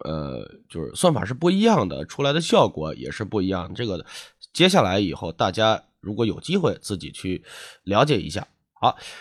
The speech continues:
那么下来精度这个东西高中低啊，我想啊，一般来说大家的这个电脑基本上都能保证得了这个高处理精度啊。那什么叫高精度和中，中精度呢？刚才我给大家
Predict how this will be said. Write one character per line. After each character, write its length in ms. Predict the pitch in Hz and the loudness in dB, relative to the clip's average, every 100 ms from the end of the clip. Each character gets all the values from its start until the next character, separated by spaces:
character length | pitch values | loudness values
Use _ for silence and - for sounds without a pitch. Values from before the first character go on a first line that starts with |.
| - | -8
那 120 | 180 | 2
么 440 | 196 190 165 147 143 | 8 10 10 8 6
下 200 | 160 160 | 6 6
来 200 | 165 - | 6 4
精 580 | - 196 220 220 226 220 | 2 4 6 6 4 2
度 440 | 214 208 127 98 92 | 4 4 4 4 2
这 180 | 123 | 2
个 80 | 98 | 2
东 160 | 95 104 | 2 0
西 100 | 98 | 0
高 300 | - 127 131 | 4 6 6
中 300 | 127 131 127 | 4 2 2
低 240 | 135 131 | 4 4
啊， 120 | 107 | 2
我 200 | 90 90 | 0 0
想 120 | 139 101 | 0 -2
啊， 240 | - 76 | -6 -6
一 140 | 117 | -4
般 240 | 123 165 202 | 0 2 4
来 180 | 156 127 | 4 4
说 200 | - 139 | 0 0
大 160 | 143 | 2
家 160 | 143 156 | 2 0
的 100 | 147 | -2
这 80 | 131 | -2
个 80 | |
电 260 | 117 151 117 | -2 -2 -2
脑 220 | 78 - | -6 -8
基 180 | - 165 | -6 -2
本 200 | 151 87 | 0 -2
上 140 | 104 101 | -4 -2
都 180 | 160 | 2
能 420 | 294 98 95 87 73 - | 4 4 2 -2 -6 -6
保 220 | - 85 | -4 -2
证 180 | 80 107 | -2 0
得 60 | 95 | -2
了 160 | 58 | -4
这 100 | - | -8
个 220 | - 67 - - - - | -10 -10 -12 -20 -20 2
高 200 | 135 143 | 4 4
处 200 | - 87 | 4 -4
理 120 | 76 | -4
精 220 | 98 85 | -6 -6
度 140 | 76 | -8
啊。 160 | 78 - - | -10 -14 -8
那 260 | 123 135 - | -4 -4 -6
什 120 | - | -2
么 60 | 147 | 2
叫 160 | 180 | 4
高 400 | 147 - 185 208 | 2 2 6 6
精 220 | 208 135 113 | 6 2 2
度 100 | 104 | 0
和 100 | 107 | -2
中， 300 | - 196 170 - _ _ | 0 0 0 -8 _ _
中 180 | 190 196 | -2 -2
精 200 | 117 80 | -4 -8
度 120 | 80 | -10
呢？ 140 | - - - - - | -14 -20 -20 -20 2
刚 300 | 214 226 233 | 4 4 2
才 220 | 165 175 | 2 2
我 180 | 180 202 | 4 2
给 160 | 123 | 0
大 220 | 92 117 | 2 0
家 160 | 113 113 | 0 -2